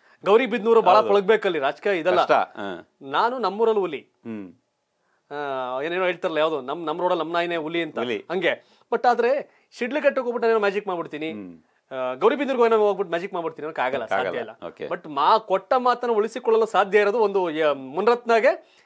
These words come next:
Speaker 1: ಇಲ್ಲ
Speaker 2: ಎಂ ಟಿ ಬಿಗೆ.
Speaker 1: ಎಂ ಟಿ ಬಿಗೆ.
Speaker 2: ಹ್ಮ್.
Speaker 1: ಇನ್ ಯಾವುದೇ ಕಾರಣಕ್ಕೂ ಚಿಕ್ಕಬಳ್ಳಾಪುರದಲ್ಲಿ ಒಂದು ದಾಟಿ,
Speaker 2: ಹ್ಮ್.
Speaker 1: ಚಿಕ್ಕಬಳ್ಳಾಪುರ ಕ್ಷೇತ್ರ ದಾಟಿ
Speaker 2: ಹ್ಮ್.
Speaker 1: ಗೌರಿಬಿದನೂರು, ಬಾಗೇಪಲ್ಲಿ, ಶಿಡ್ಲಘಟ್ಟನ ಏನೋ ಮಾಡ್ತೀನಿ ಅಂದ್ರೆ ಅದು ಅವ್ರ ಭ್ರಮೆ.
Speaker 2: Never.
Speaker 1: ಸದ್ಯಕ್ಕಾಗಲ್ಲ.
Speaker 2: ಹ್ಮ್.
Speaker 1: ಯಾಕಾಗಲ್ಲ
Speaker 2: Yes.
Speaker 1: ಅಂತಾರೆ ನಂಗಿದೆ ಕಂಡೀಷನ್.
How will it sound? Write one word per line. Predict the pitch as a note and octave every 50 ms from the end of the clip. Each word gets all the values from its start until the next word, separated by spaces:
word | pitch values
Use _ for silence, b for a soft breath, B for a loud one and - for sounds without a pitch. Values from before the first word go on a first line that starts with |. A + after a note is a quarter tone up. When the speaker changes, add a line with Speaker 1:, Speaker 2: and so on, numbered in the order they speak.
| b b -
Speaker 1:
ಇಲ್ಲ | C4 B3+ C#4
Speaker 2:
ಎಂ | B3+ A#3+ A#3+
ಟಿ | A#3+
ಬಿಗೆ. | A#3 B3
Speaker 1:
ಎಂ | A#3
ಟಿ | A3
ಬಿಗೆ. | G3+ F3 C#3+
Speaker 2:
ಹ್ಮ್. | A#2+ - - A2 G#2+ G#2 G2 -
Speaker 1:
ಇನ್ | D3+ C#3+ C3 A#2+ A2+ A2+ A2 A2 A2 A2 A2 A2 A2 A#2
ಯಾವುದೇ | C3 F3 B3+ D#4+ E4+ D#4 D#4
ಕಾರಣಕ್ಕೂ | D#4 C4+ B3 A#3+ A#3 A#3 A#3 C4+ B3+ A#3+ A#3 A3 G3+ F3 - _ _ -
ಚಿಕ್ಕಬಳ್ಳಾಪುರದಲ್ಲಿ | - A3+ G3 G3 A#3+ A#3+ A#3+ A#3 A3+ A3+ A3+ G#3 G3 F3+ G3+ G3 G#3 B3 - - _ _ _ _ _ _ _ _ _ _ _
ಒಂದು | C#3 C3+ C#3 C3+ B2+ C3
ದಾಟಿ, | F#3 A3 B3+ C#4+ C#4 - E3+ B2+ - _ _ _ _ -
Speaker 2:
ಹ್ಮ್. | A#2+ A#2 A2 G2+ F2+ E2 D#2+ _ _ _ _ _ _
Speaker 1:
ಚಿಕ್ಕಬಳ್ಳಾಪುರ | - F#3 E3 F3 G3+ G#3 G#3 G3+ G#3 G3+
ಕ್ಷೇತ್ರ | F3+ - - F#3+ F#3+ F#3
ದಾಟಿ | D#3+ D3 G#3 A#3+ C4 B3 - C#3+ A#2 - -
Speaker 2:
ಹ್ಮ್. | A2+ A2 G2+ F#2 E2 D#2+ D3
Speaker 1:
ಗೌರಿಬಿದನೂರು, | C#3+ E3+ F#3 F#3+ G3 G3 E3+ F#3 D#3+ D#3+ F#3 F3+ F3+
ಬಾಗೇಪಲ್ಲಿ, | D#3 D3+ E3 F3 F3 F#3 F3+ - E3+ D#3+ D#3+
ಶಿಡ್ಲಘಟ್ಟನ | - - E3+ E3 F3 E3+ F3+ F3 - E3 D3+
ಏನೋ | D#3+ F3+ E3+
ಮಾಡ್ತೀನಿ | D3 C3 C#3+ D#3+ - - E3 D3+
ಅಂದ್ರೆ | C#3 C3+ C3+
ಅದು | C3+ C#3+
ಅವ್ರ | C3+ B2+
ಭ್ರಮೆ. | A#2+ A#2 A#2+ B2+ D3 C#3
Speaker 2:
Never. | A2 A2+ A2 F#2 - _ -
Speaker 1:
ಸದ್ಯಕ್ಕಾಗಲ್ಲ. | F#3 F#3 G#3 - E3 F3 F#3 G3 E3 -
Speaker 2:
ಹ್ಮ್. | C#3 C3+
Speaker 1:
ಯಾಕಾಗಲ್ಲ | C#3 F3 A3+ - B3 A3 F#3 F3+ E3+
Speaker 2:
Yes. | D3+ C#3
Speaker 1:
ಅಂತಾರೆ | C#3 - A3 G#3
ನಂಗಿದೆ | D#3+ C#3+ D#3+ F3+
ಕಂಡೀಷನ್. | - C#3+ D#3 D#3 - C#3+